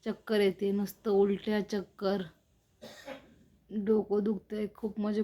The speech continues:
खूप त्रास व्हायला लागलेला आहे. अशक्त-, अशक्तपणा आलेला आहे, हातपाय एकदम गळून गेलेले आहेत.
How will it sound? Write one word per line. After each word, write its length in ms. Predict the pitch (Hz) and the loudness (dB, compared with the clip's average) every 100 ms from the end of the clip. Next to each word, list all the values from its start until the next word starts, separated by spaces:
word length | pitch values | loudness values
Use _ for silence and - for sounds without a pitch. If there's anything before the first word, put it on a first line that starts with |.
| 220 | -4
खूप 100 | 202 214 | -12 -8
त्रास 260 | 208 202 | -8 -6
व्हायला 220 | 208 190 | -6 -4
लागलेला 360 | 190 190 190 196 | -4 -4 -4 -4
आहे. 140 | 208 202 _ _ _ 220 220 - _ _ - - _ _ _ _ _ _ | -8 -14 _ _ _ -12 -12 -14 _ _ -20 -20 _ _ _ _ _ _
अशक्त-, 380 | 220 220 - 220 | -4 -4 -4 -8
अशक्तपणा 760 | - 214 214 - 214 202 196 208 | -6 -4 -6 -8 -8 -4 -2 -2
आलेला 300 | 196 196 196 | -2 -2 -2
आहे, 100 | 208 196 _ _ _ _ _ _ _ | -6 -12 _ _ _ _ _ _ _
हातपाय 380 | 220 - - 214 | -14 -14 -6 -4
एकदम 320 | 202 202 202 | -2 0 0
गळून 300 | 196 208 208 | 0 0 0
गेलेले 420 | 202 190 185 185 190 | -2 -2 -2 -4 -4
आहेत. 200 | - | -8